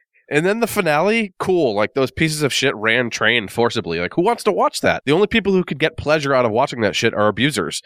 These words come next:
And why are we catering to them? So, I, this is what I saw on my screen.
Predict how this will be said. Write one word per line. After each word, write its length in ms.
And 140
why 160
are 80
we 100
catering 420
to 100
them? 220
So, 320
I, 180
this 200
is 100
what 120
I 40
saw 380
on 60
my 80
screen. 480